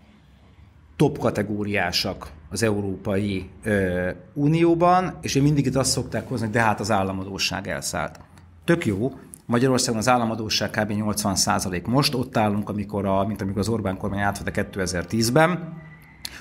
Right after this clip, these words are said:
Onnan sikerült levinni ugye hetven százalék alá, most visszament a válság miatt nyolcvan százalék fölé, rendben, de akkor nézzük meg az olasz, a spanyol, a francia, a görög államadósságokat, százhúsz, százharminc, száznegyven százalékon állnak.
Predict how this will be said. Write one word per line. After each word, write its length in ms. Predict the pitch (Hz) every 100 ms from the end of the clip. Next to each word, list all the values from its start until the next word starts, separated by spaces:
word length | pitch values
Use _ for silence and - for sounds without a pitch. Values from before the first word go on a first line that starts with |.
| -
Onnan 360 | 160 165 143 123
sikerült 420 | - 110 110 -
levinni 340 | 120 113 110
ugye 180 | 107 104
hetven 340 | 110 110 104
százalék 540 | 92 104 98 98 90 87
alá, 400 | 110 143 185 - - - - - - - -
most 200 | 123 139
visszament 600 | 170 - 147 123 110 110
a 60 |
válság 520 | 110 110 95 - 98
miatt 340 | 104 107 98 98
nyolcvan 380 | 117 113 113 101
százalék 540 | - 101 101 92 90
fölé, 440 | - 107 113 117 -
rendben, 560 | 117 127 98 98 117
de 80 | 104
akkor 180 | 98 107
nézzük 340 | 117 107 113
meg 120 | 104 95
az 120 | -
olasz, 600 | 117 110 113 - - - - -
a 40 |
spanyol, 600 | - - 110 107 104 104 107 - - -
a 20 |
francia, 960 | - 110 107 110 110 107 107 107 107
a 60 | - 95
görög 440 | 110 104 92 -
államadósságokat, 1200 | - 104 107 107 110 107 - 107 107 104 104 104
százhúsz, 580 | - 120 110 101 - 101
százharminc, 680 | - 107 101 - 98 95 95
száznegyven 720 | - 101 90 90 87 - 87
százalékon 680 | - 87 85 90 82 73 80
állnak. 440 | 62 64 - -